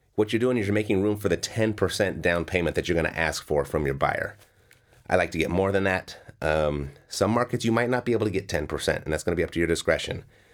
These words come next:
It just, it depends on your market, and I wish this was a universal law, but it fluctuates when you go. You know, we got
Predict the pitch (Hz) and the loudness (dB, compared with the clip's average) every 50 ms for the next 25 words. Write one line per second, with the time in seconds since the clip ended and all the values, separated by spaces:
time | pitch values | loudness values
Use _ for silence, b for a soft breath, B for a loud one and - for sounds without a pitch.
0 | b b b b b - 78 85 85 - - 87 - - 80 71 80 - 98 98 | b b b b b -2 0 0 0 0 0 0 2 2 2 2 2 2 2 2
1 | 101 101 95 90 87 87 87 85 85 - 78 69 73 78 73 73 69 - - - | 2 2 2 0 2 2 2 0 2 2 0 0 2 0 0 -2 -4 -6 -4 -2
2 | - 80 82 95 95 - 98 87 - 85 80 80 78 76 82 98 110 110 98 87 | 0 2 2 2 2 0 0 0 2 2 2 2 2 2 2 2 2 2 2 2
3 | 80 90 98 95 - - 104 92 92 95 95 90 90 87 85 85 78 80 76 - | 2 2 0 0 2 2 2 2 4 4 4 4 4 4 2 2 2 0 0 2
4 | 80 85 80 - - - 95 92 - - 95 90 90 85 85 - - - 87 82 | 2 0 0 0 0 0 0 2 2 0 2 2 2 2 0 0 -2 0 0 2
5 | 82 80 78 90 87 87 87 b b b b b b b b b b _ - 76 | 2 2 2 2 0 0 -2 b b b b b b b b b b _ -2 -2
6 | 76 87 92 98 87 - | 0 0 0 0 -2 -2